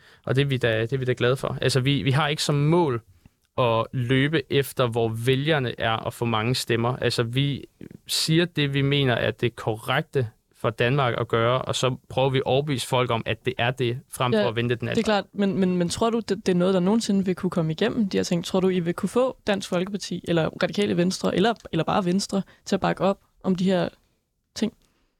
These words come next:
Speaker 1: Altså, under Anders Fogh, der finansierede man, øh, diverse skattelettelser med besparelser på ulandsbistand, for eksempel. Så det kunne man sagtens. Øh, under vlak-regeringen fik vi også, øh, besparelser igennem på Danmarks Radio. Det er sådan noget, det Socialdemokratiet, øh, ændrede, da de kom tilbage.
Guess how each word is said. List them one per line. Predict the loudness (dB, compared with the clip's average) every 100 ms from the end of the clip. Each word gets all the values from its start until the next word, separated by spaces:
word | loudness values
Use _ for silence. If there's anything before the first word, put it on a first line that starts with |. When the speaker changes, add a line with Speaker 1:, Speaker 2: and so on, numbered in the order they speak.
| -4
Speaker 1:
Altså, | 0 2 2 2 2
under | 2 4
Anders | 2 0 0
Fogh, | 2 2
der | 2 -2 -6 -16 -16 -12
finansierede | -2 0 2 2 2
man, | 2 -2 -2
øh, | -2 -2
diverse | 0 0 0
skattelettelser | 0 0 2 0 0 -2
med | 0 0
besparelser | -2 -4 0 0 0
på | 0
ulandsbistand, | 0 0 -2 -4 -2 -2
for | -4
eksempel. | -2 -2 -4
Så | -6 -4
det | -2
kunne | 0
man | 0
sagtens. | 0 0 0 0
Øh, | 0 2
under | 2 2
vlak-regeringen | 0 0 0 0 0 2 0
fik | 0 0
vi | 2
også, | 2 2 0 -2
øh, |
besparelser | -2 -2 0 0 0
igennem | 0 0 0
på |
Danmarks | 0 0 0
Radio. | 0 -2 -2
Det | -4
er |
sådan | -2 2
noget, | 2
det | 0
Socialdemokratiet, | -4 0 2 0 -4 0 0 0 -2
øh, | 0 2
ændrede, | 2 2 2
da | 0
de | -4
kom | -6 -4
tilbage. | -2 0 0